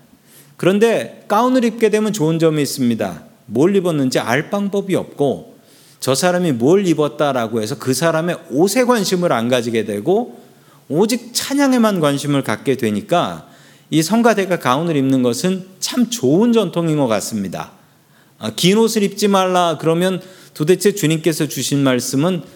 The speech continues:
무슨 말씀일까요? 당시의 서기관들은 자신의 거룩함을 드러내려고 그리고 뽐내려고 긴 옷을 입었습니다.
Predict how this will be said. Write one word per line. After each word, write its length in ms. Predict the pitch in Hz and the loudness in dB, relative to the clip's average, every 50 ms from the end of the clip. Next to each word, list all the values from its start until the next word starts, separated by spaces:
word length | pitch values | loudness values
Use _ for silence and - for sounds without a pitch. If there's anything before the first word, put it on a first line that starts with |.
| - _ - | -20 _ -6
무슨 320 | 123 139 185 - 262 262 | -4 -2 0 2 2 4
말씀일까요? 840 | 240 247 214 165 - 143 120 98 87 - 85 82 80 78 78 76 - - _ _ _ _ - - _ _ _ _ _ _ _ - _ _ _ _ | 4 2 2 0 -2 -4 -4 -4 -4 -6 -8 -8 -8 -10 -12 -14 -18 -20 _ _ _ _ -20 -20 _ _ _ _ _ _ _ -20 _ _ _ _
당시의 380 | - - 135 160 175 - 254 254 | -2 0 2 2 2 2 0 0
서기관들은 920 | 240 226 226 226 262 254 247 240 202 160 143 143 190 220 196 113 85 78 104 - - - _ _ _ _ _ | 0 0 0 0 2 2 2 2 2 2 2 2 2 0 -2 -2 -4 -8 -12 -16 -20 -20 _ _ _ _ _
자신의 480 | - - 110 127 - - 185 208 - | -8 -4 -4 -2 -2 0 0 -2 -2
거룩함을 640 | - - - 117 143 170 - - - 180 180 175 165 | -4 -2 -2 0 0 0 -2 -2 -2 -2 0 -2 -2
드러내려고 960 | 165 - 131 139 135 135 131 123 120 117 107 98 98 147 170 202 208 - - | -4 -4 -2 0 0 0 0 0 0 0 -2 0 0 0 0 -2 -4 -8 -12
그리고 260 | - - 110 107 113 107 - | -8 -8 -6 -6 -6 -6 -4
뽐내려고 840 | - 196 214 220 220 208 175 147 127 113 117 147 - 226 110 - - - - - - | -2 0 2 2 2 2 2 2 2 2 0 0 -2 -2 -4 -8 -14 -20 -20 -20 -6
긴 220 | - 135 131 127 | -2 0 2 2
옷을 240 | 127 123 120 135 120 | 0 0 0 0 0
입었습니다. 720 | 113 104 107 101 104 - 107 95 90 82 - - - - | 0 0 -2 -4 -4 -6 -8 -8 -8 -8 -10 -12 -14 -14